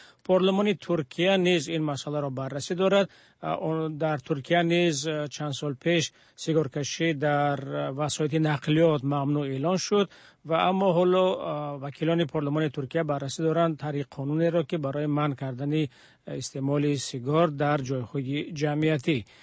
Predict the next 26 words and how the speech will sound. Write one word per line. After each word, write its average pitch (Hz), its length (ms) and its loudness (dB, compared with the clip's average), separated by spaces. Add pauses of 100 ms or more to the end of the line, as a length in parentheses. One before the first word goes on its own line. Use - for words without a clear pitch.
(360)
ضمناً 208 300 4 (140)
از 196 280 2
اول 185 340 2
ینور 175 720 2
یک 190 280 2
همکار 180 480 2
ما 185 260 4
هم 160 200 0
سیگارکشی 147 640 -4
را 156 200 2
ترک 165 340 -2
کرد. 202 320 2
حالا 175 340 0
او 170 220 0
با 151 160 -2
ما 151 160 -2
در 143 160 -4
استودیو 165 500 -2
است، 190 320 2
میرزای 139 560 -6
سلیمپور 135 560 -2
همکار 190 360 2
ما. 190 420 2
سلام 143 420 -6
به 147 80 -4
شما. 170 440 -2